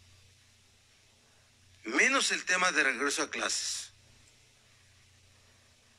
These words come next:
Es un asunto federal el tema de regreso a clases, porque depende de la Secretaría de Educación,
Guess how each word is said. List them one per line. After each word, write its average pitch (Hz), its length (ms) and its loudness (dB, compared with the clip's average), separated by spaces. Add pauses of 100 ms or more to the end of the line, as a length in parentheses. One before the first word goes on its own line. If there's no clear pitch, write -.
(880)
Es - 140 -4
un 269 80 0
asunto 233 420 -2
federal 151 540 4
el 143 140 0
tema 151 240 4
de 139 100 6
regreso 127 320 0
a 131 80 -6
clases, 131 640 -2 (1000)
porque 113 220 -4
depende 143 380 4
de 156 80 8
la 143 100 2
Secretaría 127 480 0
de 165 60 4
Educación, 135 680 -2